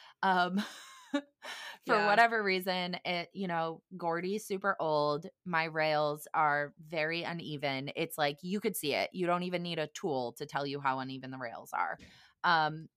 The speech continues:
Speaker 1: and a lot of printers have this experience where, like, when we talk about taping the rails, it's not necessarily, like, a single sheet of tape all the way
Speaker 2: <laughs>
Speaker 1: up.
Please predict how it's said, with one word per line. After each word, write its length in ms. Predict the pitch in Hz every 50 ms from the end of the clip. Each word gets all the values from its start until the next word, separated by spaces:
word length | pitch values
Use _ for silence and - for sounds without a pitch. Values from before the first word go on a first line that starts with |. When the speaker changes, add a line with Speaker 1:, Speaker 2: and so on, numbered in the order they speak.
| _ -
Speaker 1:
and 120 | 226 226
a 60 | 233
lot 180 | 226 233 254 285
of 100 | 311 285 254 - - _ _
printers 540 | - 247 226 226 - 226 214 214 214 214 214
have 220 | - 220 208 208 202
this 160 | 208 202 -
experience 720 | 208 196 - - 277 311 311 262 196 170 165 165 - -
where, 140 | 180 175 175
like, 320 | 175 170 165 165 160 160 - - - - - _
when 140 | - 202 202
we 140 | 214 254 262
talk 240 | - 254 269 277 277
about 240 | 220 208 180 180
taping 340 | - 220 196 202 196 214 190 185
the 80 | 175 165
rails, 500 | 170 180 202 185 151 143 151 160 - -
it's 200 | - 214 214 -
not 180 | 294 311 285 185
necessarily, 580 | 190 196 - - 202 190 190 190 190 180 175
like, 180 | 170 160 160 - -
a 60 | 175
single 420 | - - - 185 190 185 185 185
sheet 320 | - - - - 196 190 180
of 180 | 160 151 -
tape 300 | - - 175 247 226 214 196 175 -
all 160 | - - - -
the 100 | 170 165
way 160 | 165 160 156
Speaker 2:
<laughs> 160 | 165 170 -
Speaker 1:
up. 160 | 139 143 -